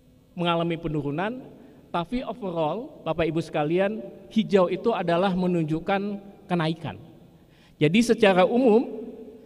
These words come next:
komponen kenaikan lebih banyak daripada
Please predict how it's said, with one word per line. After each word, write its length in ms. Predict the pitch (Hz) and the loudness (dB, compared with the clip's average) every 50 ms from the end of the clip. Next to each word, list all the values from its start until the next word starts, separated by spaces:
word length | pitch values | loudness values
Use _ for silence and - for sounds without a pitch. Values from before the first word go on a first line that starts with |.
| - - - - - | -20 -20 -16 -6 0
komponen 760 | 196 202 214 214 233 214 208 202 202 214 240 247 247 233 - - | 0 0 2 2 2 2 2 2 2 0 0 0 -2 -4 -4 -2
kenaikan 760 | 233 233 214 202 196 196 202 208 240 240 240 254 254 262 262 247 | -2 0 2 2 2 0 0 0 0 0 2 2 0 -4 -2 0
lebih 240 | 214 202 208 202 170 | 2 4 4 4 4
banyak 360 | 160 151 151 180 202 190 - | 2 0 -2 -2 -8 -10 -8
daripada 640 | 165 160 160 156 160 - 151 143 143 151 165 170 | -10 -10 -10 -10 -12 -12 -12 -12 -10 -10 -10 -10